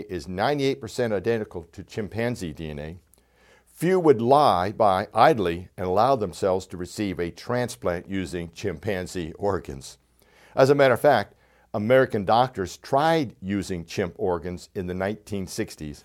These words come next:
but in all cases, the organs were totally unsuitable. The claim of ninety-eight percent similarity between chimpanzee and humans is not only deceptive and misleading,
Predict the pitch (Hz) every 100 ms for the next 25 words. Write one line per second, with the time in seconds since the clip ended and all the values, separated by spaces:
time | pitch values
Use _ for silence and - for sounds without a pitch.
0 | _ _ _ _ 110 90 87 143 170 -
1 | 104 95 98 85 - - 101 107 117 110
2 | 110 - 78 - 147 123 82 82 87 _
3 | _ _ - 92 87 - 104 78 67 65
4 | _ _ _ _ _ _ _ _ _ -
5 | 95 - 131 135 143 160 - - 98 95
6 | 95 117 147 143 131 135 127 107 131 127
7 | - - 120 110 117 101 87 87 90 -
8 | 95 87 - 117 101 113 110 110 95 92
9 | 101 80 73 - - 92 73 113 143 143
10 | 120 107 95 87 85 - - - 90 92
11 | 82 80 - 113 98 73